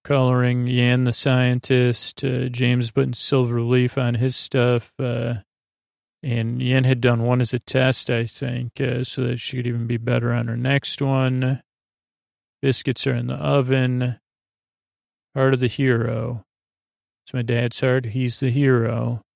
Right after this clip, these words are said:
Waiting for the tureen to set. Fingers crossed. Uh, nice firm, nice wash. Can't tell till everything's molded.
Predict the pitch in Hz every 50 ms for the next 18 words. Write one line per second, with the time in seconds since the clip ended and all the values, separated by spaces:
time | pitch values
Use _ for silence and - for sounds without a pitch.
0 | _ _ - 139 139 139 135 123 - - 131 123 123 120 - - 135 123 120 123
1 | 127 123 123 120 120 - - 127 120 - - - - - 135 127 127 127 123 123
2 | - - - - 151 160 156 139 131 117 - - - - 127 123 120 120 120 120
3 | 120 117 - - - - - 135 123 117 120 120 120 123 127 120 - - - -
4 | 135 131 131 131 127 127 123 127 123 120 - - - 131 131 131 131 131 131 131
5 | 131 127 - - - - - - _ _ _ _ _ _ _ _ _ _ _ _
6 | _ _ _ _ _ _ - - 139 123 135 131 - - 131 120 120 - - 135
7 | 127 120 123 123 117 120 120 117 113 117 120 123 135 135 135 131 131 131 123 127
8 | 123 120 123 120 120 123 117 107